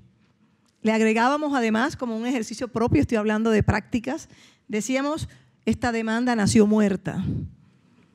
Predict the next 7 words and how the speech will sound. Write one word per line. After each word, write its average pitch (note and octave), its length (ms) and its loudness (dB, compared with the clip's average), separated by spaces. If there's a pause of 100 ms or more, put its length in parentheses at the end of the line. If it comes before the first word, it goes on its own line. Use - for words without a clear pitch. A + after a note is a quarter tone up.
(300)
Es A#3+ 160 2
decir, C#4+ 320 0
que A#3+ 80 0
estaba A#3 300 0
tan A3 220 -2
mal C#4+ 180 2
presentada D#4 680 0